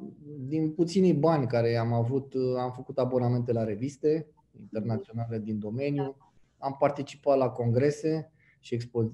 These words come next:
Speaker 1: târguri și expoziții și am văzut ce se întâmplă în industria noastră. Uh, am urmărit diver-, diverse trenduri și tot timpul îi provoc și, uh, toată echipa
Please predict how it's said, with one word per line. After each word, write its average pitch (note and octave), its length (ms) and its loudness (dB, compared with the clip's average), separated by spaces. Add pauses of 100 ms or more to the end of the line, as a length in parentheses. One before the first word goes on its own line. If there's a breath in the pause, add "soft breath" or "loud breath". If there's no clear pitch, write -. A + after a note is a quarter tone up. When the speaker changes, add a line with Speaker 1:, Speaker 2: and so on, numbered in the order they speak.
Speaker 1:
târguri A#2+ 360 4
și - 80 -4
expoziții C#3 720 -2
și C#3 140 -8
am A#2 120 0
văzut A#2 340 0
ce B2 120 -10
se A#2 140 -8
întâmplă A#2 440 -2
în A2+ 100 0
industria A2 460 -4
noastră. C#3+ 560 -4 (800)
Uh, A#2+ 460 0 (1000 soft breath)
am E3+ 200 6
urmărit F3+ 380 10
diver-, D#3+ 460 8
diverse C3+ 460 4
trenduri C#3+ 480 4
și A#2 140 -6
tot D3+ 200 6
timpul D3+ 340 2
îi A#2+ 80 2
provoc B2 480 4
și, A2+ 520 -2 (360 loud breath)
uh, A#2 300 2
toată C3 240 4
echipa A2+ 1400 2